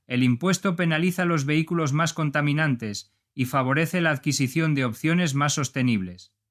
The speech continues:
Evolución de la normativa de la Ley treinta y cuatro barra dos mil siete al ciclo W L T P. La legislación del impuesto de matriculación ha ido evolucionando con el tiempo para adaptarse a las exigencias medioambientales.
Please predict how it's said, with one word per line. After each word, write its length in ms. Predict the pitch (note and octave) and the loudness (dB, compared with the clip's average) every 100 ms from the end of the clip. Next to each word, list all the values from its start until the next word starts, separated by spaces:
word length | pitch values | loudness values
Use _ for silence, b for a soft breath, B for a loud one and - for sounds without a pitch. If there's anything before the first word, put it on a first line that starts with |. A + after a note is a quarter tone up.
| _ - | _ -4
Evolución 560 | D3+ D#3 D#3 D3+ G#3 | 0 2 2 2 2
de 80 | G#3 | 4
la 120 | G#3 | 4
normativa 600 | F#3+ F#3 F3 D#3+ F#3 G3+ | 4 4 2 2 2 2
de 140 | F#3+ E3+ | 2 2
la 120 | D3+ | 2
Ley 180 | D#3+ E3+ | 2 0
treinta 680 | E3+ F#3 F#3+ D#3 D#3 G3 _ _ _ _ - | 0 2 2 2 0 -2 _ _ _ _ -2
y 140 | D#3+ | -2
cuatro 420 | C#3+ E3+ F#3 G3+ | 2 2 4 4
barra 360 | F#3+ F#3+ F#3 F#3+ | 4 4 4 2
dos 200 | E3 C3 | 2 2
mil 200 | E3 E3 | 2 2
siete 400 | - E3+ E3 F3 | 2 0 0 0
al 120 | D#3 | 0
ciclo 420 | C3 E3 E3 E3+ | 2 0 0 0
W 480 | C#3 B2+ A#2+ C3 C#3+ | 0 0 2 2 2
L 160 | B2+ A#2 | 2 0
T 140 | G#2+ | -2
P. 300 | G2+ G#2 G2 _ _ _ _ | -8 -10 -12 _ _ _ _
La 140 | C#3 D3 | -2 0
legislación 640 | D3+ E3 D3+ D#3+ G#3 A3+ | 2 0 0 0 2 2
del 120 | A3+ | 4
impuesto 440 | F#3 D#3 F#3 E3+ D#3 | 2 2 0 0 0
de 100 | C#3 | 2
matriculación 920 | C3+ B2+ B2+ C3+ B2+ F3 F#3+ C#3+ A#2+ B B B | 0 0 -2 -2 -2 0 0 0 -2 B B B
ha 120 | F3 | 0
ido 240 | A3 A3 G#3 | 2 2 2
evolucionando 800 | E3+ D#3+ C#3+ D#3 D#3+ F#3+ G#3+ G#3 | 2 2 2 0 2 2 2 0
con 160 | E3 | 0
el 140 | C#3 B2 | 0 2
tiempo 420 | E3 F3+ G3 G3 | 2 2 0 0
para 200 | D3+ C#3 | 2 2
adaptarse 600 | B2+ A#2+ - F3 D#3+ G3 | 0 0 0 0 0 -2
a 40 | |
las 200 | F3 C3+ C#3+ | 0 0 -2
exigencias 720 | B2 C3 A#2+ D#3+ D#3 F#3 D#3 | -4 -4 -2 -2 0 -2 0
medioambientales. 1120 | D3+ B2+ B2 A#2 A2+ G#2+ B2+ A2+ F#2 F2+ - | 0 0 0 0 0 -2 0 -2 -4 -12 -20